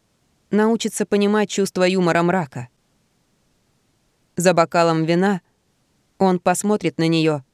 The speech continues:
и заметит между делом, что успешная кража — безликий акт, не оставляющий следов. Но пока она просто радуется,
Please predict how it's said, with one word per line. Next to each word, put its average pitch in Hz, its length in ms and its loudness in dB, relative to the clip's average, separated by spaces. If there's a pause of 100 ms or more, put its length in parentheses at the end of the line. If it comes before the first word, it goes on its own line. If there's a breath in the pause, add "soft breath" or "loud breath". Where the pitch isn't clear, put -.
(580)
и 226 100 0
заметит 202 480 0
между 190 280 0
делом, 196 320 0
что - 180 -4
успешная 190 500 -2
кража — 180 480 -2 (640)
безликий 208 540 0
акт, 143 360 -6 (800)
не 196 160 4
оставляющий 165 760 0
следов. 143 580 -4 (1080)
Но 214 260 4
пока 190 400 4
она 170 180 2
просто 180 380 0
радуется, 165 640 0